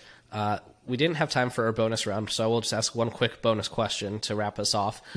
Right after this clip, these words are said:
Uh, Kyle always complains to me that he needs to learn how to cook, spend more time cooking, cook more meals for himself, get Chipotle fewer times per week, et cetera, et cetera.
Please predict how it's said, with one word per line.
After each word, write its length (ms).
Uh, 160
Kyle 340
always 500
complains 440
to 80
me 200
that 200
he 100
needs 180
to 180
learn 200
how 80
to 80
cook, 300
spend 240
more 100
time 160
cooking, 380
cook 280
more 200
meals 200
for 60
himself, 500
get 140
Chipotle 400
fewer 180
times 260
per 100
week, 260
et 60
cetera, 240
et 80
cetera. 440